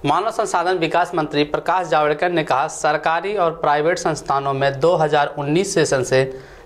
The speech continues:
लागू हो जाएगा दस प्रतिशत सवर्ण आरक्षण। मानव संसाधन विकास मंत्रालय ने मंगलवार को ऐलान किया कि वह शिक्षण सत्र दो हज़ार उन्नीस बीस से सामान्य श्रेणी के आर्थिक रूप से कमजोर वर्ग के लिए दस प्रतिशत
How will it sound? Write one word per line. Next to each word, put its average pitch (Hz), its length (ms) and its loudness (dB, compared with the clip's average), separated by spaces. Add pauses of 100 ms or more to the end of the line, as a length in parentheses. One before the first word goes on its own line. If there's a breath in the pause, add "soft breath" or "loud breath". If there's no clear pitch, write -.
(120)
लागू 156 300 0
हो 160 120 4
जाएगा 147 380 0 (120)
दस 151 280 0
प्रतिशत 135 460 -2
सवर्ण 143 400 0 (160)
आरक्षण। 120 560 -2 (1900 loud breath)
मानव 175 200 -2
संसाधन 185 420 0
विकास 170 300 0
मंत्रालय 160 360 0
ने 170 80 0
मंगलवार 160 460 2
को 196 140 0
ऐलान 156 260 2
किया 156 220 0
कि 151 180 -4
वह 175 220 2
शिक्षण 151 360 -4
सत्र 165 340 0 (460 loud breath)
दो 135 80 2
हज़ार 143 240 2
उन्नीस 147 380 0
बीस 165 300 0
से 180 80 4
सामान्य 156 540 0
श्रेणी 147 340 0
के 147 140 -2
आर्थिक 147 480 0
रूप 156 220 2
से 131 220 2
कमजोर 143 440 0
वर्ग 151 300 0
के 127 100 2
लिए 123 260 2
दस 147 260 -2
प्रतिशत - 640 -4